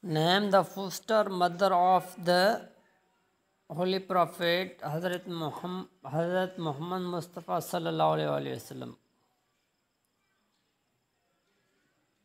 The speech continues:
जी, हजरत हलीमा, हजरत सोबिया and हजरत खोला रज़ियल्लाहु ताला।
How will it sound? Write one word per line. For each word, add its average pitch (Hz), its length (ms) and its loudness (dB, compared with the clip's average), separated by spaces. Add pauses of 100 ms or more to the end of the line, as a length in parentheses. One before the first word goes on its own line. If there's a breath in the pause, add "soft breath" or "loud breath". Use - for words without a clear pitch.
(960)
जी, 165 540 -2
हजरत 170 380 -4 (180)
हलीमा, 170 800 0
हजरत 165 400 -4 (120)
सोबिया 165 540 4
and 175 220 -4
हजरत 160 400 -2 (320)
खोला 156 380 2 (100)
रज़ियल्लाहु 139 460 -2
ताला। 123 240 -6